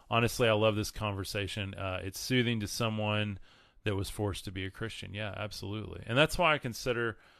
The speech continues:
myself a Christian mystic because I look at the esoteric universal message of Christ. And I look at, I think that we have beautifully preserved, like, these four gospels.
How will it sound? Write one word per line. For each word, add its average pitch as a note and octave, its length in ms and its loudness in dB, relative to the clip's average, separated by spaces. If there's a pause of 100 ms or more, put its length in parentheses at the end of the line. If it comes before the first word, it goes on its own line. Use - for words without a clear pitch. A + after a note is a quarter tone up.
(260)
myself A2+ 640 2
a G#2+ 120 -6
Christian G2+ 520 -4
mystic F#2+ 560 -8
because F2 640 -6
I G#2 140 2
look B2 240 0
at G2+ 120 -4
the G2 180 -8
esoteric G2+ 960 -4 (420)
universal G#2 720 0
message F2+ 460 -4
of E2 120 -10
Christ. - 600 -10 (580)
And G#2+ 120 -2
I G#2+ 80 2
look A2+ 280 4
at, G#2+ 320 2
I G2+ 140 -2
think G#2+ 340 -4
that F#2+ 140 -6
we G2+ 160 -4
have F#2+ 220 -4 (220)
beautifully A2+ 520 0
preserved, G2+ 680 -2 (180)
like, F2+ 220 -6
these F#2 200 -6
four G#2 300 -4
gospels. F#2+ 760 -4